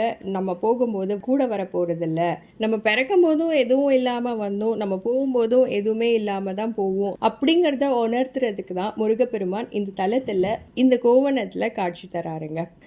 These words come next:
உலக மக்களுக்கு இந்த ஞானத்தை உணர்த்துறதுக்காக தான் கனி போல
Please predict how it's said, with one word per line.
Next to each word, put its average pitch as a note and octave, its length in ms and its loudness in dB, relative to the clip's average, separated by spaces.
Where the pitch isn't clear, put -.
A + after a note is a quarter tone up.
உலக C#4+ 300 6
மக்களுக்கு D#4+ 500 0
இந்த B3 280 0
ஞானத்தை C4 600 0
உணர்த்துறதுக்காக G3 1160 -2
தான் E3+ 260 -6
கனி D4 300 2
போல C#4+ 280 2